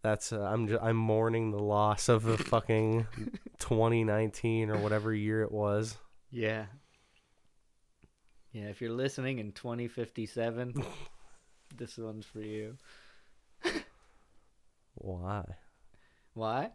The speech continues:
Speaker 2: Because they found us th-, in an archive at that point.
Speaker 1: Oh, yeah, I guess that's
Speaker 2: Twenty fifty-seven?
Speaker 1: true.
Speaker 2: I
Speaker 1: I
Speaker 2: mean,
Speaker 1: mean
Speaker 2: imagine where we are now.
Speaker 1: <laughs> Fucking rotting in the grave.
Speaker 2: It's gonna be all computers. We're just,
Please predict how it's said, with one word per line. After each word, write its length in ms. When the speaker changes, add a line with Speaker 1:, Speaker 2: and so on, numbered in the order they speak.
Speaker 2:
Because 420
they 140
found 440
us 180
th-, 200
in 140
an 220
archive 760
at 160
that 260
point. 320
Speaker 1:
Oh, 80
yeah, 80
I 100
guess 40
that's 80
Speaker 2:
Twenty 280
fifty-seven? 720
Speaker 1:
true. 80
Speaker 2:
I 20
Speaker 1:
I 40
Speaker 2:
mean, 160
Speaker 1:
mean 60
Speaker 2:
imagine 360
where 140
we 140
are 180
now. 500
Speaker 1:
<laughs> 0
Fucking 480
rotting 400
in 120
the 100
grave. 580
Speaker 2:
It's 160
gonna 180
be 120
all 180
computers. 720
We're 140
just, 220